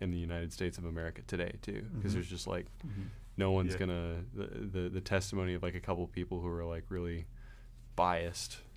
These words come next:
Speaker 1: and, like, wrapped up in it aren't, isn't, isn't gonna stand up in court.
Speaker 3: Yeah.
Speaker 1: Yeah.
Speaker 3: Here's a, just a, oh man, I'm gonna have to think about this. That, that was a helpful comment. Um,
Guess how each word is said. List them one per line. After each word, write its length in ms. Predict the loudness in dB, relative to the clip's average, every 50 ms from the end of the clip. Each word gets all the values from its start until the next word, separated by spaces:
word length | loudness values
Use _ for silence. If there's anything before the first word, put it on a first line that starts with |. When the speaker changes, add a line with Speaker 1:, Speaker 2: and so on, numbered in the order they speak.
| -16 -16 -14 -12 -8 -4
Speaker 1:
and, 100 | 0 2
like, 140 | 2 2 2
wrapped 320 | 2 2 2 2 2 0 0
up 200 | -2 0 -2 -2
in 80 | -4
it 160 | -4 -4 -4 -6 -8 -12 -12 -6 -2
aren't, 320 | 0 0 0 0 -2 -2
isn't, 320 | -2 0 0 0 0 0 0
isn't 240 | 0 0 0 0 0
gonna 160 | 0 -2 -2
stand 300 | -2 0 -2 0 0 0
up 100 | -2 -2
in 80 | -2 -2
court. 240 | 0 -2 -2 -4 -6 -10 -14 -16 -16 -14 -10 -6
Speaker 3:
Yeah. 240 | -4 -2 -2 -2 -2 -4 -6 -8 -10 -12 -10 -8
Speaker 1:
Yeah. 80 | -6 -6 -6 -2
Speaker 3:
Here's 260 | 4 6 6 6 8 6
a, 100 | 4 4
just 400 | 2 -2 -4 -4 -4 0 2 4
a, 100 | 4 4
oh 180 | 2 -2 -6 -8 -10 -10
man, 220 | -10 -10 -10 -12 -12 -12 -12 -12 -8 -4
I'm 80 | 0 2
gonna 120 | 4 4
have 80 | 4 4
to 80 | 2 -2
think 140 | -4 -2
about 180 | -2 -2 -4 -4
this. 180 | -4 -4 -4 -4 -6 -10 -12 -2
That, 280 | 4 4 6 6 4 4
that 140 | 4 6 6
was 200 | 6 6 4 0
a 80 | -2 -6 -6 -4 -4
helpful 300 | -4 -4 -4 -6 -8 -4
comment. 300 | -4 -4 -2 -2 -4 -6 -8 -10 -14 -14 -8 -4
Um, 300 | -2 0 0 0 -2 -4